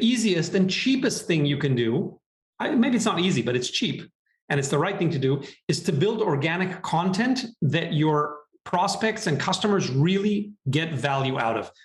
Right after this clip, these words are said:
And so late twenty sixteen, when I joined Gong, we created the Gong Labs content series where we analyzed sales calls in our system that our customers were having. We anonymized them and aggregated them so you couldn't identify any sensitive information or,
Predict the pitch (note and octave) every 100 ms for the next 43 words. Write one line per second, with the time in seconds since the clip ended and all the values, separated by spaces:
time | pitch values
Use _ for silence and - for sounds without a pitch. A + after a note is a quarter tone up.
0 | _ _ _ C#3+ C#3 D3 D3 E3+ - -
1 | E3 D3 G3 - - G#3 G3+ F#3+ - -
2 | F#3 D3+ C#3 C#3+ D#3 D#3+ F3+ D#3 C3 C3+
3 | F#3 F3+ D3 - C#3+ D#3+ E3 C3 C#3+ E3
4 | D3+ C#3+ D#3 D3+ C3 - - F#3+ A3+ G3
5 | C3+ - A2+ A#2 C3+ - _ _ _ D#3
6 | C#3 C3+ D3 E3 G3+ G3+ F3+ F3 D3+ A#2+
7 | - _ - - F#3 F#3+ - F3+ E3 C3+
8 | - F3+ G3 G3+ F3 - B2+ C#3 C3+ C3+
9 | C3 - E3 E3+ D3 C3+ C#3 A#2+ B2+ A#2+
10 | C#3+ G#3 - C#3+ C#3 C#3 C#3+ E3 F3 E3
11 | D#3+ C3+ C#3+ C3 D3 E3 D#3+ C#3 C#3 C#3
12 | C3 - - - D3 C3+ F3+ D#3 C3 D3
13 | C#3 C#3+ C3 C3 C3+ D3+ C3+ D3+ C#3 C3+
14 | C3 B2+ C3+ C#3 B2+